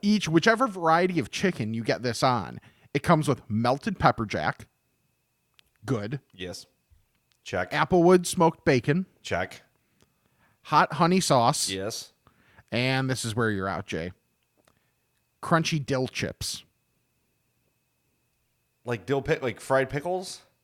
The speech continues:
Speaker 1: Yeah.
Speaker 2: I would, here's what I'll do. I would order it as it comes, and then if I don't like it, I would take it off. But I would give it a chance. Because
Speaker 1: Okay.
Speaker 2: that's going for the Chick-fil-A, like,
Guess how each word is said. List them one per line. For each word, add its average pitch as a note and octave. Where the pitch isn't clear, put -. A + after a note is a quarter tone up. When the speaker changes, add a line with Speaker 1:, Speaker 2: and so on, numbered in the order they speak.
Speaker 1:
Yeah. D3+
Speaker 2:
I A#2+
would, C#3
here's A#2
what G2+
I'll F#2
do. D#2
I B2
would C#3
order D3
it C#3+
as A2+
it B2
comes, F2
and G#2
then G#2+
if G2+
I G2+
don't F#2
like F2
it, E2+
I E2+
would E2
take E2
it C#2+
off. B1
But A#2+
I B2
would A#2+
give B2
it A#2
a G2+
chance. -
Because C#3+
Speaker 1:
Okay. -
Speaker 2:
that's F3
going D3+
for B2+
the G2+
Chick-fil-A, A#2+
like, A#2